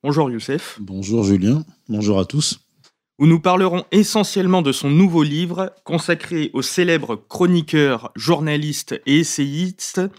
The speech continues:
Speaker 1: Éric Zemmour. Dans la seconde partie, je serai en compagnie de Geroyd Aucolmain, où nous vous dévoilerons les enjeux et les fondements du conflit entre l'Arménie et l'Azerbaïdjan, des conflits actuels entre la France et la Turquie,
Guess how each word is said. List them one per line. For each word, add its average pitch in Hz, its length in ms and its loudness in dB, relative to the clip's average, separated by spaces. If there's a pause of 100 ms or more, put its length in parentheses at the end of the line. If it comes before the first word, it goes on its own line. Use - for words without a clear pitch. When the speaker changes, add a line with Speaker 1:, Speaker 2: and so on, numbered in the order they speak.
(460)
Speaker 1:
Éric 185 340 2
Zemmour. 143 680 -2 (480)
Dans 147 100 2
la 170 80 4
seconde 226 340 2
partie, 202 380 -2
je 208 100 0
serai 160 240 -2
en 165 120 2
compagnie 185 440 2
de 135 140 0
Geroyd 160 440 0
Aucolmain, 165 760 2 (480)
où 156 40 4
nous 170 120 6
vous 175 120 0
dévoilerons 190 600 2
les 135 180 0
enjeux 165 320 2
et - 20 2
les 131 120 -2
fondements 170 640 2
du 123 160 -6
conflit 165 420 -2
entre 139 220 0
l'Arménie 156 480 -2
et 127 40 -4
l'Azerbaïdjan, 135 840 -2 (680)
des 135 160 0
conflits 180 680 -2
actuels 151 460 0
entre 139 220 -2
la 135 80 0
France 170 360 -4
et 143 40 -6
la 123 100 -2
Turquie, 170 560 -6